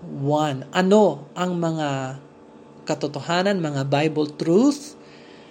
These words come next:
na nakikita mo sa Psalm one? At, ah, kailangan ha-, maghanap kayo ng at least, ha, at least ten.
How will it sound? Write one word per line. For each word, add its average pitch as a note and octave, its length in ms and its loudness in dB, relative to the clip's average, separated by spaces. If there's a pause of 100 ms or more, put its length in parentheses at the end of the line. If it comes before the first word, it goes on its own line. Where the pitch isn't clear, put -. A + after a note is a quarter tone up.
(100)
na D#3 160 -2
nakikita D#3 720 -2
mo F#3+ 560 6 (320)
sa - 240 -4
Psalm E3+ 640 2
one? F3+ 480 -2 (800)
At, D#3 320 -4
ah, C#3 480 -4 (560)
kailangan F#3+ 880 4
ha-, E3 80 0
maghanap E3+ 560 -2
kayo E3+ 400 6
ng E3+ 560 0
at F3+ 240 2
least, G3 720 2 (960)
ha, F3 240 -2
at E3+ 240 -2
least G3 400 0
ten. D3 400 4